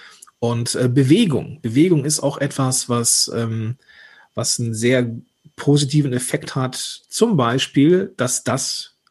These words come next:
eines der Geheimnisse <laughs> ist, um dann diesen Stoffwechsel anzukurbeln. Es muss kein Essig, kein Chili oder sonst irgendwas sein, sondern ein bisschen Bewegung. Und wir haben ganz bewusst nicht Sport gesagt, sondern die Alltagsbewegung, die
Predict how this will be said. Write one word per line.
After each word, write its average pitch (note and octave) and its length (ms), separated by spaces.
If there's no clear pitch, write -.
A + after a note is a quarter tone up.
eines D3 300
der D3 120
Geheimnisse A#2+ 680
<laughs> B2 140
ist, - 260
um A#2+ 240
dann B2+ 220
diesen C3+ 260
Stoffwechsel - 760
anzukurbeln. B2 840
Es - 80
muss C#3+ 160
kein A2 260
Essig, D3 460
kein A#2 240
Chili D3+ 380
oder A#2+ 80
sonst D3 240
irgendwas C#3 340
sein, A#2 340
sondern G2 440
ein G#2 180
bisschen B2 360
Bewegung. G#2 640
Und G2+ 120
wir G#2 120
haben G2+ 140
ganz D#3 220
bewusst E3 480
nicht D3+ 240
Sport C3 460
gesagt, A#2 320
sondern A2+ 260
die - 180
Alltagsbewegung, G2+ 1300
die F#2+ 520